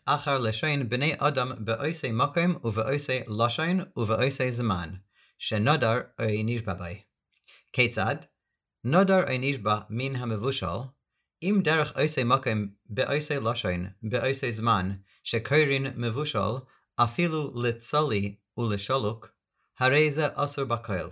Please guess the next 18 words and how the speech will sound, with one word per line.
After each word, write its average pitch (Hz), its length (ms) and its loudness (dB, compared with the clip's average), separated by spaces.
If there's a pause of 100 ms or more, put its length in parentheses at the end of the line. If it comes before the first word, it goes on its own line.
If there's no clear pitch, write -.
(640)
ואם 139 320 -2
אין 147 220 -2
דרכם 127 560 2 (240)
לקרוס 117 500 0
מבושל 104 460 -2 (140)
אלא 123 300 4
לבשר 107 420 2
שנזבשל 98 720 -2
במים 101 540 0 (260)
ובטבלין, 117 760 0 (680)
הרי 143 260 4
זה 135 140 0
מותר 170 300 0
בצלי 131 680 0
ובשלוק. 110 680 -2 (640)
וכן 139 400 0
המעושן 127 680 -2 (320)
והמבושל 110 760 0